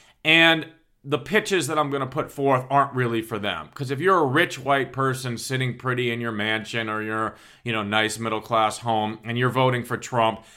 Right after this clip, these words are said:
it's probably because of greed and that you just don't really care. You just want your tax cut. You don't want regulations. And, you know, to hell with everyone else on the planet. Those people are probably the toughest to reach.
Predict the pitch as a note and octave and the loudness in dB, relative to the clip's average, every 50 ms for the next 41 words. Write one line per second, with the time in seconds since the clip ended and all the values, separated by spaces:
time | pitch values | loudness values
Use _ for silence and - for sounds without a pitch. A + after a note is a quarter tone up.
0 | _ _ - - D3 B2+ - - - - D3+ D3+ D#3 D#3 D3+ D3+ C#3+ C3 C3 B2+ | _ _ -10 -8 -8 -8 -10 -12 0 6 8 10 10 10 8 4 0 0 -2 -2
1 | A#2+ B2 A#2+ A#2+ - C3 B2 A#2+ A#2+ A#2 - - - - G#2+ G2+ F#2 F2 F#2+ A2 | 0 -2 -2 -2 2 4 4 6 4 4 -2 -8 -10 -12 -12 -12 -10 -10 -6 -2
2 | A#2 C3+ C3+ C3 B2+ B2+ B2 B2 A#2+ A2+ - - - _ - - - _ - A#2 | 2 2 4 4 4 4 4 2 0 -2 -6 -10 -14 _ -20 -20 -20 _ -6 -2
3 | A#2 A2+ G#2+ A2 B2 B2 A#2+ A#2 - B2 A#2 G#2 A2+ A#2 A2 G#2+ G2+ G2 - - | -2 0 0 0 0 0 0 0 0 0 0 0 0 -2 0 -2 -2 -6 -4 0
4 | C3+ B2+ A#2+ A#2 A#2 A2+ A2 G#2+ A2 A2 A2 G#2+ - A2+ A2 G#2+ - G#2 G#2+ G2+ | 4 6 6 8 6 6 4 2 -2 -4 -4 -4 -4 -4 -6 -4 -4 -6 -8 -6
5 | - A2 G#2 G2+ G2+ - - - - G#2+ F#2+ - - G#2+ G2+ G2+ G2+ E2 G2+ G#2 | -4 -2 0 0 0 -2 -6 -6 -2 -2 -2 -2 -4 -6 -6 -4 -4 -4 -4 -4
6 | G2+ F2+ - G2+ G2+ G2+ G2 A2+ A#2+ C3 C3+ C3+ C3+ B2+ - - B2+ B2 A#2 A#2 | -4 -4 -2 -2 -4 -2 -2 -2 0 2 4 4 2 2 -2 -6 -6 -4 -4 -4
7 | G2+ - - - - - - - - - _ _ _ - B2+ C3 C3 B2+ B2+ B2+ | -6 -8 -12 -18 -20 -20 -20 -20 -20 -20 _ _ _ -6 -2 2 4 6 6 6
8 | B2+ B2 B2 A#2+ A#2+ A#2 C#3+ D3 D3 C3+ B2 A#2 A#2+ - - _ _ - - C3+ | 6 6 6 4 2 0 2 6 8 8 8 6 4 -2 -10 _ _ -8 -6 0
9 | B2 C3+ B2+ A#2 A#2 A#2 A2+ - A2+ G#2+ G2+ G#2+ G#2+ G#2 G#2 G#2 G2+ G2+ G2 G2 | 4 6 6 6 6 4 0 0 0 0 0 0 0 0 0 2 2 0 0 -2
10 | - - G#2 G#2 G2+ - - B2 C3 C3 B2 A#2+ A2+ G2+ F2+ - - _ _ - | -6 -8 -8 -10 -10 -10 -4 0 4 4 6 6 4 2 0 -4 -8 _ _ -20
11 | - _ _ _ _ _ - A#2+ B2 B2+ E3+ F#3 F#3+ G3 G3+ E3+ - C3 - F#3+ | -20 _ _ _ _ _ -12 -6 0 4 6 8 8 8 6 4 2 -4 -4 -2
12 | F#3+ F#3 - F3+ F#3 F3 D#3+ C#3+ C#3 - - C3 C#3 C#3 C#3+ D3 C#3 C#3+ C#3+ B2 | -4 -2 -2 -2 2 2 2 2 2 0 0 4 4 4 4 2 0 -2 -2 -4
13 | A#2 A#2+ - - - C3+ C3 C3 C#3+ D3 C3 - - D#3+ D3 D#3 E3 F3 F#3+ F3+ | -4 -6 -4 0 0 2 2 0 -2 -8 -8 -8 -8 -6 -2 0 2 0 0 -2
14 | - - - | -6 -10 -12